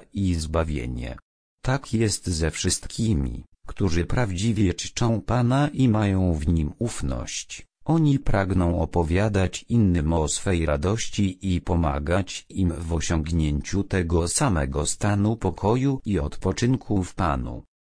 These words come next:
Należy pamiętać, że Arka Przymierza była głównym sprzętem w usłudze przybytku,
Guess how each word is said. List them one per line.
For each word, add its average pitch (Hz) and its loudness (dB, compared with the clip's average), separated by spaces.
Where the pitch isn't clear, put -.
Należy 82 0
pamiętać, 87 0
że 80 2
Arka 85 0
Przymierza 80 0
była 117 2
głównym 110 2
sprzętem 95 0
w 80 -4
usłudze 80 0
przybytku, - -4